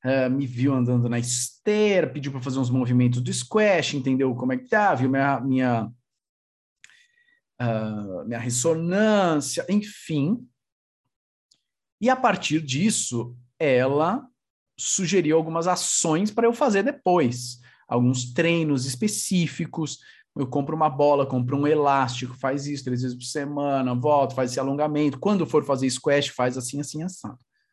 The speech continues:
E eu segui as ações que ela, que ela, ah,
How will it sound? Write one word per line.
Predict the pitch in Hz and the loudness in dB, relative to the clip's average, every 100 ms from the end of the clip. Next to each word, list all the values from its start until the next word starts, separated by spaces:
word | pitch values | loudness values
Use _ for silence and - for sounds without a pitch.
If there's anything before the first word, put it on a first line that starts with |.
| _ _ _ _ _ _ _ _ _ _ _ _ _ | _ _ _ _ _ _ _ _ _ _ _ _ _
E | 160 | 0
eu | 143 | 2
segui | 127 - 202 147 | 2 0 0 2
as | 135 | 2
ações | 170 202 - 139 131 139 | 2 0 0 2 2 0
que | - | 0
ela, | 147 139 185 - _ _ _ _ _ | 2 4 0 -2 _ _ _ _ _
que | - | -4
ela, | 110 113 120 - - - _ _ _ _ | -2 0 -2 -6 -16 -20 _ _ _ _
ah, | 123 117 120 | -4 -2 0